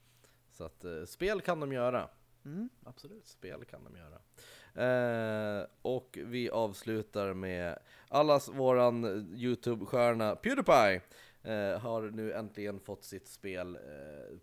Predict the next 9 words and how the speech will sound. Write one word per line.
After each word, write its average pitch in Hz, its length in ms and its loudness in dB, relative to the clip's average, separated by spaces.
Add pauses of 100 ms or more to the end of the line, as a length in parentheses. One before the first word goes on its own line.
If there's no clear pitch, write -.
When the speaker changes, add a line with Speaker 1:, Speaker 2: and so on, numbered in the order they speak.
Speaker 1:
PewDiePie 101 520 -4
Legend 95 380 -8
of 90 140 -12
the 92 80 -10
Brofist 113 760 -6 (140)
släppt - 460 -14
på 80 100 -16 (320)
Steam. 76 380 -10 (140)
Speaker 2:
Mm. 175 300 -8